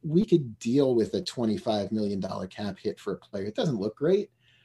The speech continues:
but in terms of the percentage of the overall cap space they have to spend, it's really not that much different than, you know, maybe would have been an eight million dollar, ten million dollar hit, you know, five, six, seven, eight years ago." Um,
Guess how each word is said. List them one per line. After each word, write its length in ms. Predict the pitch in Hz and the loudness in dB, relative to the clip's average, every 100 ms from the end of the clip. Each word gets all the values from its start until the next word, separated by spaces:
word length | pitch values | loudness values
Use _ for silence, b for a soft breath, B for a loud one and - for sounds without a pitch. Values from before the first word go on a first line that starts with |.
| b | b
but 320 | 156 139 127 131 | 0 2 2 0
in 80 | |
terms 320 | 123 175 165 143 | 0 4 4 4
of 100 | 113 | 0
the 60 | |
percentage 680 | - 107 - 135 135 110 113 | 0 -2 -2 0 2 2 2
of 280 | 113 104 98 | 2 2 -2
the 360 | 113 104 101 - - | -2 0 -2 -6 2
overall 460 | 123 120 117 101 - | 4 4 2 0 -2
cap 340 | - 123 - | -4 -4 -4
space 380 | - 104 98 - | -4 -2 -2 -4
they 120 | 101 | -6
have 260 | 101 101 - | -4 -6 -8
to 80 | - | -12
spend, 560 | - 120 120 98 90 b b b b _ - | -6 0 0 0 -2 b b b b _ -2
it's 200 | 127 143 | 0 4
really 180 | 160 139 | 6 6
not 160 | 127 | 4
that 140 | 123 107 | 2 0
much 180 | 107 | 0
different 320 | - 113 110 98 | 0 0 0 -4
than, 460 | 101 98 95 90 117 | -4 -2 -2 -4 -4
you 120 | 107 | -2
know, 400 | 95 90 98 - 127 | -2 -2 -4 -6 -2
maybe 260 | 107 104 | 0 2
would 120 | 104 | 0
have 80 | 101 | 0
been 140 | 104 98 | 0 0
an 180 | 95 - | -4 -2
eight 240 | 123 117 117 | -2 -2 -2
million 300 | 110 101 98 | -2 0 0
dollar, 340 | 98 95 95 | 0 0 -2
ten 260 | 92 120 104 | -4 -2 -2
million 320 | 101 95 95 | -2 -2 -2
dollar 300 | 95 98 90 | -2 -4 -6
hit, 340 | - 104 - _ - | -2 -4 -4 _ -6
you 80 | 98 | -4
know, 180 | 95 | -4
five, 400 | 95 - 107 104 | -6 -2 0 0
six, 240 | 95 107 - | -2 -4 -2
seven, 240 | 107 98 | -2 -2
eight 140 | 90 85 | -4 -2
years 260 | 110 104 | 0 0
ago." 360 | 92 87 - - b b b - | -4 -6 -8 -12 b b b -14
Um, 460 | 113 107 101 98 | -8 -2 -2 -2